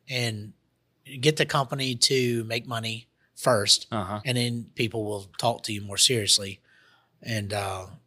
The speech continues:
Speaker 1: so that would be one lesson. The s-, the other lesson, probably listen to your board of directors,
Speaker 2: <laughs>
Speaker 1: 'cause they
Speaker 2: You hired 'em for a reason.
Speaker 1: Yeah.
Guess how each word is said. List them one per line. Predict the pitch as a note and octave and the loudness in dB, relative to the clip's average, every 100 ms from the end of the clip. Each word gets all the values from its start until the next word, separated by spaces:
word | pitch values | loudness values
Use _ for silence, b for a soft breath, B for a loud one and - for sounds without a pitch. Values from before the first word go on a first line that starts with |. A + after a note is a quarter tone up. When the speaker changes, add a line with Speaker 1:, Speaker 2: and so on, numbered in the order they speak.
| _ _ _ b b b | _ _ _ b b b
Speaker 1:
so | - B2+ A2+ | 2 4 4
that | A2+ B2+ C3+ | 2 0 0
would | C3+ | 0
be | C#3 | 0
one | A#2+ A#2+ A#2+ | 0 0 0
lesson. | A2+ A2+ - A2+ A#2 - _ _ _ _ _ - | 2 4 4 0 -8 -14 _ _ _ _ _ -18
The | C3+ A#2+ A2+ G#2+ | -2 4 4 4
s-, | G#2+ - - - _ | 2 2 0 -2 _
the | A#2+ A#2+ | -6 0
other | C3 C#3+ | 2 2
lesson, | B2+ C#3 D3+ C3+ | 4 4 2 2
probably | C#3 B2+ B2 G#2+ | 2 2 0 -4
listen | B2 C3 - | -2 2 2
to | C3+ | 2
your | B2+ | -2
board | A#2 B2 C3+ B2+ | 0 2 2 0
of | |
directors, | A#2 B2 C3 B2+ A#2+ C3 - - - - - | -2 2 2 0 0 0 2 0 0 -4 -8
Speaker 2:
<laughs> | _ - - - - | _ -18 -14 -6 0
Speaker 1:
'cause | B2+ | 2
they | A#2+ C3+ C3 | 4 4 4
Speaker 2:
You | C3+ C3 | 4 6
hired | A#2+ C3 | 6 4
'em | |
for | B2 C3 | 4 2
a | |
reason. | B2 A2+ G#2 | 4 2 4
Speaker 1:
Yeah. | D3+ F3+ F3 | 6 8 6